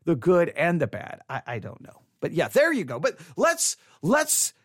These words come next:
get away from all that. I've already spent fifteen minutes. See, this broadcast is already going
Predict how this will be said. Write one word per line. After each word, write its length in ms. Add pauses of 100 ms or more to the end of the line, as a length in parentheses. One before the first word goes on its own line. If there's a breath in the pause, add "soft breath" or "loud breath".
get 140
away 260
from 180
all 120
that. 140
I've 80
already 240
spent 340
fifteen 560
minutes. 360
See, 540 (200 loud breath)
this 180
broadcast 720
is 140
already 520
going 540